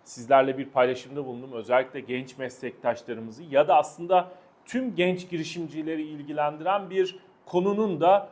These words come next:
şu anda meclis gündeminde olduğunu, bir teklif olduğunu, bunun da çok kısa bir sürede yasalaşacağından bahsettim. O neydi, onu öncelikle bir hatırlatayım.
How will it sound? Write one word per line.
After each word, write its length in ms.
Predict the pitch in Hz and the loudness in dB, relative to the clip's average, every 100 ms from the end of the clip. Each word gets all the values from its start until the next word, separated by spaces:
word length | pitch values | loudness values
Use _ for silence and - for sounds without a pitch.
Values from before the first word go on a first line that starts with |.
| - | -18
şu 240 | - - 196 | -14 2 4
anda 300 | 165 160 165 | 4 0 -4
meclis 480 | 156 156 165 151 | -2 -2 -6 -12
gündeminde 520 | 156 147 131 127 123 120 | -12 -8 -6 -6 -4 -4
olduğunu, 340 | 113 120 147 | -4 -6 -12
bir 180 | 147 147 | -12 -6
teklif 400 | 147 147 185 175 | -6 -6 -10 -4
olduğunu, 500 | 151 127 107 127 143 | -2 -2 -8 -12 -12
bunun 280 | 131 156 156 | -12 -12 0
da 200 | 160 160 - _ | 2 2 -2 _
çok 220 | - 185 180 | -4 -4 -4
kısa 240 | - 170 | -8 -8
bir 40 | |
sürede 600 | 151 165 156 143 190 190 - _ - | -8 -6 -4 0 0 0 -4 _ -4
yasalaşacağından 1040 | 160 160 170 165 165 135 147 147 139 131 | -2 0 -2 -2 -6 2 2 4 0 4
bahsettim. 520 | 110 104 - - - 101 _ | 2 2 -6 -18 -20 -20 _
O 120 | 147 165 | -6 -2
neydi, 240 | 175 156 | 0 0
onu 360 | 135 147 143 131 | -2 -4 -6 -6
öncelikle 520 | 135 143 143 143 127 | -6 -6 -8 -10 -8
bir 80 | 120 | -6
hatırlatayım. 720 | 120 - 135 127 156 180 | -6 -8 -12 -12 -12 -12